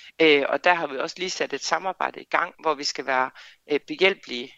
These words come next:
øh, i forhold til hinanden, både når der er karneval, men også resten af året, om at sikre, at man som ung menneske, som menneske generelt,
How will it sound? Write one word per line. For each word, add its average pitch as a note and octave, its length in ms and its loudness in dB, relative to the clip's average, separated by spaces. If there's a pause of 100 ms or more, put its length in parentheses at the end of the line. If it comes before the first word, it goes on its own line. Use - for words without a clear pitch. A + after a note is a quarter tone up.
(120)
øh, C#3+ 80 -4
i C3+ 140 -8
forhold D3+ 260 -8
til D3+ 160 -8
hinanden, D3 500 -6
både A3 180 2
når G3+ 140 0
der B2+ 60 0
er A#2+ 140 -2
karneval, D3 520 0
men D3 140 -10
også E3 240 -8
resten - 340 -4
af C3+ 40 -14
året, D3 260 -10 (400)
om G3 160 -4
at F#3+ 60 -8
sikre, - 480 -4 (400)
at D#3 140 0
man C#3+ 240 0
som B2+ 380 -4 (800)
ung A3+ 220 2
menneske, E3 440 -2
som C3+ 140 -10
menneske D#3+ 400 -2
generelt, D3 400 -2